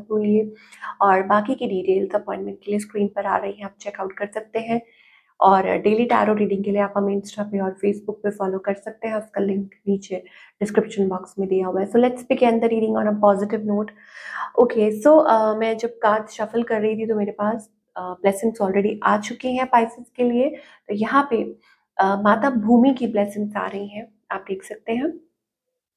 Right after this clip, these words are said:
तो इनको आप receive कीजिए। तो माता भूमि की जो blessings आ रही हैं, अब वो blessings क्या हैं?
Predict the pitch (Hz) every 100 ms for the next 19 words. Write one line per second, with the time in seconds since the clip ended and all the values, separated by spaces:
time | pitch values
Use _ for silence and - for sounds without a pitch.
0 | _ _ _ _ _ _ _ _ _ _
1 | _ - - 214 240 233 214 208 214 214
2 | - 226 - 247 - _ _ _ _ _
3 | _ _ _ _ _ _ _ _ - 220
4 | 226 233 311 254 220 233 254 302 254 233
5 | 214 208 208 220 220 214 196 196 208 214
6 | 226 269 302 _ _ _ 202 208 226 226
7 | 208 262 262 - - 254 - 202 208 -